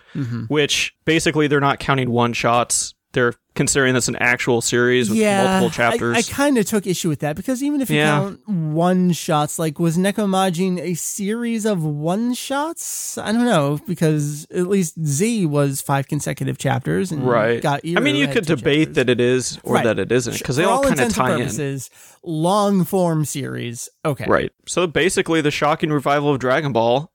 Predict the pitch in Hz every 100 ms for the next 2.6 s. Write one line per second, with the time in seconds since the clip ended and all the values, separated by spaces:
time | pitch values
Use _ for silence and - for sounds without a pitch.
0 | - 120 135 143 131 - 156 175 147 147
1 | 139 120 110 - 156 208 202 180 170 170
2 | 156 180 - 127 107 120